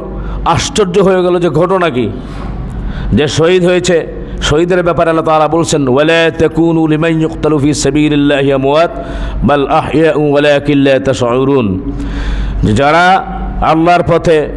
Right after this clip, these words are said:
নিহত হয়েছে, তাওহীদের ঝান্ডাকে উড্ডীন করার জন্যে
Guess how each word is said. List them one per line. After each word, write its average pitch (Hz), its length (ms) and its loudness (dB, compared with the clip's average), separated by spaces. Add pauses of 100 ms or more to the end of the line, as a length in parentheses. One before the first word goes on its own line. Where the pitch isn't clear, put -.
(180)
নিহত 160 340 2
হয়েছে, 151 560 2 (640)
তাওহীদের 156 580 0
ঝান্ডাকে 156 600 0 (200)
উড্ডীন 160 420 0
করার 151 300 0
জন্যে 143 400 0